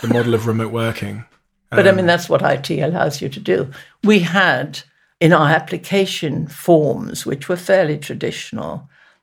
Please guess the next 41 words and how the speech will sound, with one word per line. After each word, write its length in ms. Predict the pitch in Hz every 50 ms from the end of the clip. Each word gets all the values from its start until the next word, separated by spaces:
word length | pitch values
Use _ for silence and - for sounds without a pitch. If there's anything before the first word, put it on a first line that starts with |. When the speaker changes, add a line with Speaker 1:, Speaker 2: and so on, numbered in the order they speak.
| _ _ -
Speaker 2:
but 260 | 170 151 - - - -
it, 240 | 151 160 156 - - _ _ -
we 180 | 147 160 151
actually 880 | 139 151 151 147 - - - - 147 147 147 - 160 160 160 269 302 - _ _ _ _ _ _ _ _
asked, 680 | 151 143 135 - - - - - - - - - - - _ _ _ _ _ _ _
"Do 100 | - 202
you 160 | 196 196 202 185
have 320 | 156 185 208 175 - - -
access 720 | 190 190 180 - - - - 151 - - - - - - -
to 120 | - 151
a 80 | 151 143
telephone?" 720 | 147 - 170 165 165 175 - - - - - 208 214 151 - _ _ _ _ _ _ _
Speaker 1:
Hmm. 140 | 110 98
Speaker 2:
Not, 180 | 190 196 196 -
"Do 120 | - -
you 40 | 214
have 240 | 139 135 - - -
a 40 | 196
telephone?" 520 | 202 - - - - 135 135 135 190 139 165
"Do 60 | -
you 60 | -
have 200 | 127 - - - - -
access?" 380 | 160 - - - _ - 220
It 320 | - _ - - _ _ 254
was 160 | 240 226 233
a 100 | 214 214
different 300 | 208 220 - 165 151 151
world. 280 | - - - - - - - _ _ _ _ _ _
Speaker 1:
Hmm. 220 | 110 107 104 104
Speaker 2:
But 80 | 113 135
the 80 | 160 165
skills 500 | - - - 220 247 262 269 226 - -
that 120 | 139 117
we 140 | - 120 131
used 440 | 120 - - - - 202 - - -
were 120 | - 120
intellectual 720 | 127 - - - - 143 143 147 - - - - - - 127
skills, 520 | - - - 135 131 135 131 135 - - -
code, 460 | - - 151 143 147 - - - - -
coding 380 | - 165 165 147 135 - 113 127
skills, 420 | - - - - - 131 127 151